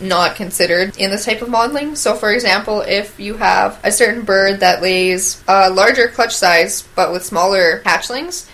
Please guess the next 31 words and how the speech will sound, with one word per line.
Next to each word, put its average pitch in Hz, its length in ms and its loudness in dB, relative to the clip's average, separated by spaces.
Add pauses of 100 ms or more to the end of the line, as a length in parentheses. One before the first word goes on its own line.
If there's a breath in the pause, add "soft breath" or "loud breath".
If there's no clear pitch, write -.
(140 loud breath)
they 208 100 0
might 202 180 0
have 208 200 2
a 190 40 -4
lower 185 220 0
chance 185 280 -2
of 175 80 -10
survival 175 580 2
than 160 840 -2
a 196 60 0
bird 175 300 2
that 165 180 0
lays 165 440 -2 (180)
a 214 100 -4
smaller 208 400 2
clutch 165 200 0
size 151 240 0
with 165 120 -10
larger 185 340 0
hatchlings. - 640 -6 (520 loud breath)
But 214 200 4
what 202 120 -2
this 214 200 -2
looks 233 180 -4
at 202 140 2
is, 185 280 -2 (280)
what 202 200 0
if 220 380 2
the 196 160 0
environment 180 760 0
is 175 360 -4